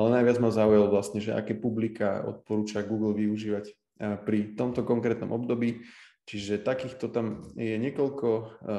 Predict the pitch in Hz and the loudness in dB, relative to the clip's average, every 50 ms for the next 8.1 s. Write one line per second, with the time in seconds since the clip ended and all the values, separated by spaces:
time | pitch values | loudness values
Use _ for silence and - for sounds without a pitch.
0 | 98 101 101 101 104 117 113 104 - 113 107 107 - - - 101 98 120 123 123 | -2 -2 -4 -2 -2 -2 -2 -2 -4 -4 -6 -6 -6 -4 -4 -4 -2 -2 -4 -4
1 | 123 - 117 107 101 98 - - - 101 95 95 107 127 127 120 117 113 104 - | -2 0 0 0 0 -2 -6 -6 -6 -6 -6 -2 -2 -2 0 0 0 -2 -2 -2
2 | 107 107 107 120 123 120 120 113 107 107 107 - 98 95 98 101 110 120 113 117 | -2 0 0 0 0 0 0 -2 -4 -4 -6 -6 -6 -6 -4 -2 -2 -2 -2 -2
3 | - 110 98 92 92 92 92 - - - 113 113 113 107 104 107 - - 104 90 | -4 -4 -4 -4 -6 -8 -10 -12 -12 -4 -2 0 0 2 0 -2 -2 -2 -2 -2
4 | 92 92 - - - - - _ _ - 139 139 147 123 110 117 110 107 107 107 | -2 -4 -10 -18 -20 -20 -20 _ _ 0 2 2 4 2 6 6 6 6 6 4
5 | - 107 107 - - - 107 - 104 101 98 110 113 113 107 104 98 101 104 - | 0 -2 -4 -4 -4 -4 -4 -2 -2 -2 2 2 2 4 4 2 2 0 -2 -6
6 | - - 98 - - - _ _ - - 98 98 95 98 95 101 113 110 110 - | -6 -6 -6 -6 -8 -18 _ _ -6 -4 -2 0 0 0 2 2 2 2 0 0
7 | - - 104 101 92 92 92 92 95 113 113 120 123 120 120 - - 110 110 - | 0 2 2 2 2 0 -2 -2 0 0 0 2 2 0 -2 0 -2 -2 -2 -4
8 | - | -14